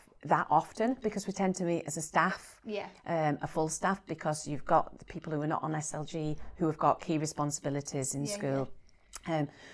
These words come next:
Speaker 1: so they go on training. So me-, most of my staff now have done the M P Q M L
Speaker 2: Right.
Speaker 1: and M P Q S L. So
Speaker 2: Mm-hmm.
Speaker 1: we've done that through the Catholic Schools Partnership.
Speaker 2: Yeah,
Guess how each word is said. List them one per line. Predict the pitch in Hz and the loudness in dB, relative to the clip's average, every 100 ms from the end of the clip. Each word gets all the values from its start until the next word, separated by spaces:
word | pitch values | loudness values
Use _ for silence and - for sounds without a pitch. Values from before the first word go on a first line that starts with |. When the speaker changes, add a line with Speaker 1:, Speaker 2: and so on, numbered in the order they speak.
| - | -4
Speaker 1:
so | - 196 | 4 6
they | |
go | 202 | 8
on | 185 | 4
training. | - - 190 196 196 196 190 | 4 6 6 6 4 2 0
So | - 160 | -2 2
me-, | 156 170 175 | 4 4 4
most | 170 175 180 - | 6 8 8 4
of | 143 | -4
my | 156 | -6
staff | - 156 151 - | -4 -2 -2 -2
now | 156 156 156 | -4 -2 -2
have | 151 | -4
done | 156 151 | -4 -2
the | 151 | 0
M | 147 | -2
P | - 147 | -2 -6
Q | - 147 | -4 0
M | 143 143 | 2 2
L | 139 147 151 - 226 | 2 2 -2 -12 -10
Speaker 2:
Right. | 214 226 | -8 -2
Speaker 1:
and | 143 | 0
M | 143 139 | 2 0
P | 143 | -4
Q | 131 143 135 | -6 -2 0
S | 135 - | 0 2
L. | 131 156 170 - - | 4 4 0 -12 -12
So | |
Speaker 2:
Mm-hmm. | 208 214 | -6 -2
Speaker 1:
we've | 135 139 | -2 0
done | 147 147 | 0 0
that | 139 | -2
through | - 143 | -4 -6
the | 131 | -4
Catholic | - 131 - | -6 -8 -10
Schools | - 139 | -4 -4
Partnership. | - 165 196 226 233 269 196 | 4 4 4 4 6 6 4
Speaker 2:
Yeah, | 190 | -4